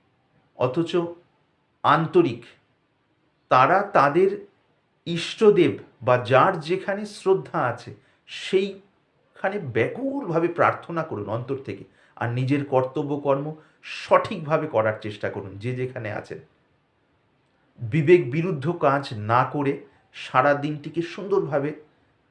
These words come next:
যেন সারা দিনটি চলে, ঠিকভাবে নিজের কর্তব্য করতে পারি সেই দিকে নজর দেওয়া।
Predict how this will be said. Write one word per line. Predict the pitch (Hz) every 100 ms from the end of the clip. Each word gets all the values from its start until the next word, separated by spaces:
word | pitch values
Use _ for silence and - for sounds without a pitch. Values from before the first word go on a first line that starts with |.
| _ _ _ -
যেন | 127 127
সারা | - 113
দিনটি | 113 127 120
চলে, | 131 117 104 98 - _ _ _ _ _ _ _ _ _ _ _
ঠিকভাবে | - 175 135 120 123
নিজের | 123 110 110
কর্তব্য | - 101 101 104 110
করতে | 110 107
পারি | 104 107
সেই | 120 - - 208
দিকে | 165 127
নজর | 104 95 95
দেওয়া। | 80 -